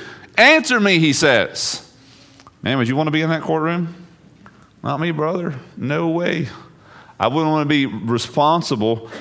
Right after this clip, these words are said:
having to be called on the carpet like, like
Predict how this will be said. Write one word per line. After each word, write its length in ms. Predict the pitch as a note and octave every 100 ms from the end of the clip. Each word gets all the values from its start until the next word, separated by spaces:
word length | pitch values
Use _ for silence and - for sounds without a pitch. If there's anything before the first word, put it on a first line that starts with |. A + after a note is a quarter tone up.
| - -
having 300 | C3 C#3 D3
to 60 | C3
be 100 | B2
called 400 | - D3+ D3+ C3+
on 100 | A#2+
the 60 |
carpet 560 | G#2 - D3+ D#3 A#2+ F#2+
like, 360 | A2 A2+ - -
like 300 | G#2 A2+